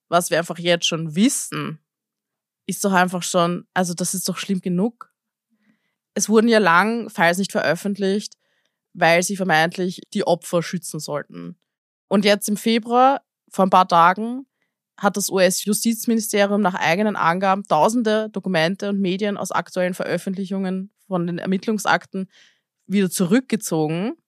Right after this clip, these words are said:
weil bei der Aktenveröffentlichung teils unzureichend geschwärzt oder anonymisiert wurde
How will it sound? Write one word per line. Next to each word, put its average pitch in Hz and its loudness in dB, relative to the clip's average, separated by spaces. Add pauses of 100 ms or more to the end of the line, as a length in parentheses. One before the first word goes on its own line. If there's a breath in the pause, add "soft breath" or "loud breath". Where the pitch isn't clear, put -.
(640)
weil 202 4
bei 208 0
der - 0
Aktenveröffentlichung 202 -6 (100)
teils 185 0
unzureichend 202 0
geschwärzt 190 2
oder 190 0
anonymisiert 175 2
wurde 175 0